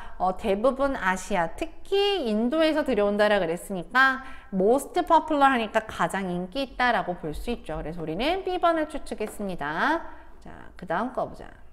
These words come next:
다음은 두 번째 딕테이션이에요. 두 번째 딕테이션은 요거는 종이 안 만들어도 되고요. 그냥 바로바로 너희들이 했던 거에 채점을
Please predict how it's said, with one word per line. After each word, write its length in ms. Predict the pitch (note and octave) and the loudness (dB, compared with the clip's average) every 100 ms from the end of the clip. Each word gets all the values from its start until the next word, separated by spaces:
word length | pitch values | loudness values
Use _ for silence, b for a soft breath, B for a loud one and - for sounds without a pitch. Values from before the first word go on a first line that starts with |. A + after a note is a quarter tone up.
| - - G#3 - - - - - - - - - - - - - - - - b b b b - B3 | -16 -18 -18 -18 -18 -16 -18 -18 -18 -18 -16 -16 -18 -20 -20 -18 -18 -18 -20 b b b b -6 2
다음은 460 | C4 D4+ D4+ D4+ | 4 4 2 2
두 160 | C#4+ B3 | 0 6
번째 320 | E4+ F4 E4+ | 6 6 0
딕테이션이에요. 1000 | C4+ A#3+ C4+ C4 C4 A#3 G#3 G3+ G3+ G3+ | -2 -4 -2 -2 0 -2 0 0 0 0
두 140 | A#3+ | -2
번째 240 | B3 B3+ B3 | -2 -2 -2
딕테이션은 720 | G#3+ - C4 B3+ B3+ C#4+ D#4+ | -4 -2 -2 0 0 0 0
요거는 420 | G#3+ G#3+ A3+ A3 | 0 0 -2 -4
종이 280 | A3 G#3+ A#3+ | -6 -2 0
안 180 | G#3 F3 | 0 0
만들어도 480 | G#3 G#3+ G#3 G3 G3 | 0 2 2 2 0
되고요. 520 | F3+ - F#3+ G#3 G#3+ B B - | -6 -4 0 2 2 B B -10
그냥 180 | G3+ G3 | -8 -2
바로바로 540 | - G#3 B3 A#3+ A3 | 2 4 6 6 4
너희들이 360 | G3 F3 F3+ G3 | 2 0 -2 -4
했던 320 | C4 C4+ B3+ | -4 -4 0
거에 160 | A3+ A3 | 0 0
채점을 480 | D4+ D4+ C#4+ C4+ | -4 -4 -2 -2